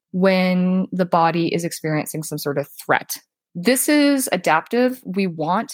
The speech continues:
to have this stress response occur because when we do, then the body is more likely to be able to handle whatever the threat might be. So let's say that a bear was coming at us. We would want to either fight the bear,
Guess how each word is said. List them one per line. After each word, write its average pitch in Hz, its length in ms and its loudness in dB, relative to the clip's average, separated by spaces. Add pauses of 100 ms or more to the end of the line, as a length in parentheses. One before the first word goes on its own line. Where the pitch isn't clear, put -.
to 233 100 -2
have 214 440 0
this 202 540 -2
stress - 340 0
response 190 520 -2
occur 208 440 2
because 185 540 -2
when 185 260 2
we 190 140 2
do, 185 560 2
then 170 440 0
the 180 80 2
body 175 440 2
is - 220 -2
more 170 200 0
likely 165 460 0
to 170 180 -2
be 165 340 -4
able 170 500 2 (100)
to 175 140 -4
handle 170 400 0
whatever 165 300 0
the 156 140 -8
threat - 400 0
might 147 300 -2
be. 139 320 0 (640)
So 165 320 2
let's 170 220 2
say 170 120 0
that 160 160 -2
a 156 40 0
bear 175 320 2
was 175 140 0
coming 156 320 -4
at 151 160 -6
us. 190 300 -4 (440)
We 233 140 4
would 302 180 0
want 180 580 -2 (120)
to 185 160 0
either 160 320 2
fight 170 320 0
the 175 80 -2
bear, 151 460 2